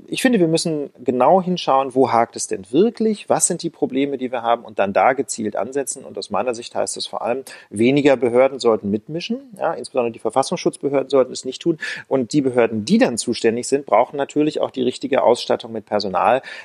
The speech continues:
Ähm, also wenn ich mit Polizeibeamten spreche, ist das das Hauptproblem, ne? Da erzählt mir keiner was von, wir brauchen aber mehr Vorratsdatenspeicherung. Das sagen die Polizeifunktionäre regelmäßig, aber die,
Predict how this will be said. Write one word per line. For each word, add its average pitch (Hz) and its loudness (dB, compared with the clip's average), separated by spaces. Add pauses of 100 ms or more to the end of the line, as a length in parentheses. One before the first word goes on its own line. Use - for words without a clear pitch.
Ähm, 117 -6
also 107 -2
wenn 113 -4
ich - -12
mit 95 -6
Polizeibeamten 120 0
spreche, 123 -4
ist - -4
das 147 4
das - -2
Hauptproblem, 98 -2
ne? 135 -8
Da 135 2
erzählt 110 0
mir 107 -6
keiner 127 0
was 117 -2
von, 117 -8
wir 117 -2
brauchen 113 2
aber 113 -2
mehr 104 -2
Vorratsdatenspeicherung. - -2
Das 107 -6
sagen 135 2
die 131 -6
Polizeifunktionäre 120 0
regelmäßig, 160 -2 (260)
aber 117 4
die, 117 -6